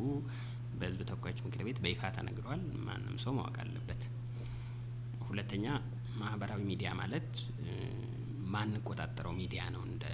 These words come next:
እንደ ተናጋሪ ማለት ነው። ማን ሊያየው ይችላል፣ ማን ጋር ሊደርስ ይችላል የሚለውን አንቆጣጠረው። እ፣ ማህበራዊ ሚዲያ ላይ፣ እ፣ በጣም ብዙ፣ ብዙ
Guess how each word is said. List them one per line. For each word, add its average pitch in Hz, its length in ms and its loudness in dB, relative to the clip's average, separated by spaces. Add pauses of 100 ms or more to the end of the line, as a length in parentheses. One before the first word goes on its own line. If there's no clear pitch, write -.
(300)
እንደ - 240 0
ተናጋሪ 82 500 0
ማለት - 280 0
ነው። 78 120 0
ማን 95 260 2
ሊያየው 87 420 2
ይችላል፣ 87 400 -2 (140)
ማን 92 280 0
ጋር 90 180 2
ሊደርስ 82 360 0
ይችላል 80 340 0
የሚለውን 92 360 0
አንቆጣጠረው። - 760 -2 (920)
እ፣ 98 100 -2 (680)
ማህበራዊ 90 460 0
ሚዲያ 90 340 0
ላይ፣ 131 200 4 (200)
እ፣ 85 120 0 (460)
በጣም 269 360 0
ብዙ፣ - 160 0 (500)
ብዙ 151 220 0